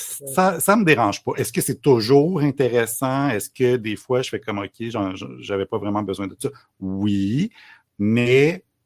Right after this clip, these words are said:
quand même, je suis content que ce soit là, puis, euh, honnêtement, moi, j'en, j'en, j'enlèverais rien, puis c'est comme une menace qui plane, là, l'idée que Stephen King pourrait revenir et éditer ce livre-là, là, fa-, en faire une nouvelle version, puis en enlever des choses.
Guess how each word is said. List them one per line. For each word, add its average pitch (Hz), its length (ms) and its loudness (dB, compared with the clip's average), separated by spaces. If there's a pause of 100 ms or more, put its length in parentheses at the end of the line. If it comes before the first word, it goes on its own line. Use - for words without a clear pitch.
(680)
quand 156 140 6
même, 117 200 0
je - 80 -14
suis - 60 -12
content 143 220 -2
que 143 60 -10
ce 139 80 -4
soit 110 240 -2
là, 113 240 0
puis, 101 320 -8
euh, 92 880 -2 (160)
honnêtement, 104 360 -6
moi, 113 120 -4
j'en, 104 140 -8 (100)
j'en, 101 260 -10
j'enlèverais 113 440 2
rien, 135 240 -2
puis - 120 -14
c'est 123 120 -2
comme 190 160 -2
une 143 140 0
menace 120 460 -2
qui - 140 -10
plane, 120 520 -2
là, 117 180 -2 (360)
l'idée 131 520 0
que 120 200 0
Stephen 117 320 -4
King 131 200 -2
pourrait 113 260 0
revenir 110 500 -2
et 101 360 -4
éditer 120 500 -6
ce 131 140 -6
livre-là, 104 580 -2
là, 127 160 -4
fa-, 120 240 -4
en 104 80 0
faire 123 160 -2
une 131 80 0
nouvelle 107 200 -2
version, 104 280 -6
puis 135 100 -8
en 98 100 -6
enlever 104 280 -8
des 110 140 -4
choses. 120 340 -6